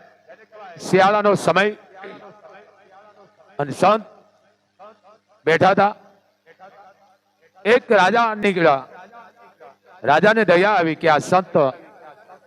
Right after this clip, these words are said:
ટાઢ છે, મૌન વ્રતમાં છે, તો હું રાજા છું,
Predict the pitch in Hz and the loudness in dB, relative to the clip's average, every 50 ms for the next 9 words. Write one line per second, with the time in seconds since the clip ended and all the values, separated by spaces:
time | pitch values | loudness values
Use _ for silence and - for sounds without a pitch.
0 | _ - - - - - 139 151 160 170 165 - - - 185 185 185 175 - _ | _ -20 -20 -20 -6 -2 0 0 0 0 -2 -4 -4 -4 -4 -4 -6 -10 -16 _
1 | _ _ _ _ _ _ - - - _ _ _ 107 117 139 156 180 180 165 156 | _ _ _ _ _ _ -20 -20 -20 _ _ _ -2 0 2 2 2 2 0 0
2 | 147 165 - - 175 180 180 170 - 185 175 165 - - 175 180 165 143 127 117 | 0 0 -2 -2 0 0 0 0 -2 -2 -2 -2 0 0 2 2 2 2 0 -2
3 | 107 - - - - - - _ _ _ _ _ _ - - - 139 165 151 139 | -4 -8 -16 -20 -20 -20 -20 _ _ _ _ _ _ -18 -6 -2 -2 0 2 0
4 | 143 147 175 202 214 196 - 156 131 113 107 101 - - | 2 2 2 2 2 0 -2 -2 -2 -2 -4 -6 -12 -18